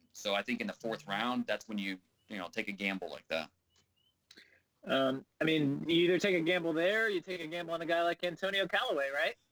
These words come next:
Speaker 2: Um,
Speaker 1: <laughs>
Speaker 2: I mean,
Speaker 1: There's
Speaker 2: <laughs> what,
Speaker 1: Yeah.
Speaker 2: fourth round receivers.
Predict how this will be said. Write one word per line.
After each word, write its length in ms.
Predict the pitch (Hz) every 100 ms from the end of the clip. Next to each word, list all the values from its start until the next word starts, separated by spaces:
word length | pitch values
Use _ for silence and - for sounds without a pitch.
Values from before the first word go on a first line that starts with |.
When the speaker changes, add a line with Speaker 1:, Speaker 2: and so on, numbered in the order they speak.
| 156
Speaker 2:
Um, 300 | 156 156 156 - - - -
Speaker 1:
<laughs> 0 |
Speaker 2:
I 460 | - - - -
mean, 240 | 208 208 196
Speaker 1:
There's 200 | 214 240 - _ _
Speaker 2:
<laughs> 280 | _ _ _
what, 180 | 202 220 -
Speaker 1:
Yeah. 200 | 87 64 - -
Speaker 2:
fourth 180 | 202 208
round 180 | 220 220
receivers. 420 | - 269 208